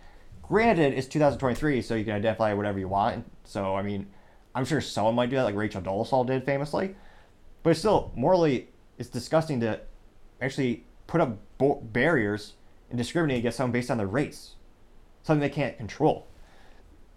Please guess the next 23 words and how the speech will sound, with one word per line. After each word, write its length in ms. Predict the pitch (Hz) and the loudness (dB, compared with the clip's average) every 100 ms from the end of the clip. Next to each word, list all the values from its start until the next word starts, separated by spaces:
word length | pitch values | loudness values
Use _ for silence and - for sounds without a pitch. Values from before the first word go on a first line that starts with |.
| - | 0
Now, 220 | 131 139 | 8 8
it 220 | - - - | 8 0 2
looks 140 | 165 | 4
like 80 | 175 | 4
there's 140 | 123 | 2
more 480 | 110 151 202 202 98 - | 4 8 10 10 8 2
reporting 440 | 120 - 165 123 | -2 6 6 8
thanks 280 | 98 147 151 | 6 4 4
to 220 | - 143 | 4 4
the 400 | 127 123 123 120 | 4 4 6 4
whistleblower 540 | 117 120 135 135 147 139 | 2 0 4 6 8 6
as 220 | 120 120 | 4 4
well 120 | 123 | 4
as 180 | 120 - - - | 4 -4 -20 -18
James 240 | - 123 107 | -2 0 0
O'Keefe. 420 | 92 156 160 - - - - - - | 2 4 4 2 -12 -20 -20 -14 6
Now, 320 | 143 151 - - - - - - - | 8 8 4 -20 -20 -20 -20 -20 2
this 220 | 170 208 | 2 6
one 260 | 214 165 | 8 10
actually, 440 | 143 147 147 147 143 | 10 6 6 4 4
there's 260 | 104 135 | 2 2
a 220 | 127 113 - - - | 4 2 0 -16 -12
sign 580 | - - 208 156 95 | -2 4 4 4 0